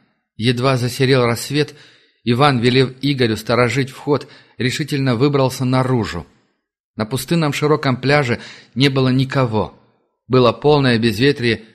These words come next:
и абсолютный штиль, и очень-очень тихо. Одинокая цепочка босых следов – шла по утрамбованному пляжу от входа к воде. Там на берегу у самой кромки моря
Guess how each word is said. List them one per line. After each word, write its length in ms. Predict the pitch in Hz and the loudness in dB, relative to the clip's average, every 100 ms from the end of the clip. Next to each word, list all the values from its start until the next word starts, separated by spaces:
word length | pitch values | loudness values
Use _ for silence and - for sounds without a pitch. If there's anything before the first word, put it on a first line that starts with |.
| _ - | _ -8
и 60 | |
абсолютный 600 | 107 - 120 120 127 113 | -8 -4 -2 -2 -2 -4
штиль, 500 | 107 - - 156 127 - _ _ _ - | -6 -6 -4 -4 -6 -16 _ _ _ -4
и 280 | 117 - - | -4 -4 -2
очень-очень 1080 | 151 - 139 131 - 127 127 - 120 107 | -2 0 -4 -4 -6 -6 -4 -4 -6 -6
тихо. 500 | - - 95 - 73 - _ _ _ _ _ _ _ _ | -8 -6 -6 -8 -16 -18 _ _ _ _ _ _ _ _
Одинокая 500 | 104 110 127 131 131 | -6 0 0 0 -2
цепочка 580 | 120 120 131 127 - 117 | -4 -4 -2 -4 -2 -4
босых 460 | 107 117 123 117 104 | -2 -4 -4 -6 -10
следов – 540 | - 113 120 151 147 - - _ | -6 -2 2 2 0 -12 -20 _
шла 280 | - 139 127 | -8 -2 -2
по 100 | 127 | 0
утрамбованному 800 | 123 123 123 123 135 123 120 117 | -4 0 0 2 2 2 0 -2
пляжу 460 | 110 123 131 110 113 | -2 -2 0 -2 -6
от 160 | 113 - | -8 -10
входа 420 | - - 120 101 | -10 -4 -2 -2
к 160 | - 101 | -6 -4
воде. 480 | 113 107 104 90 - _ _ _ _ | -4 -2 -4 -4 -8 _ _ _ _
Там 180 | - 127 | 0 2
на 80 | 120 | 2
берегу 480 | 110 113 113 143 - | 0 0 -2 -4 -4
у 100 | 123 | -6
самой 340 | - 123 113 | -6 -4 -2
кромки 460 | 110 120 117 107 113 | -4 -4 -4 -4 -4
моря 440 | 107 139 139 110 | 0 0 0 -2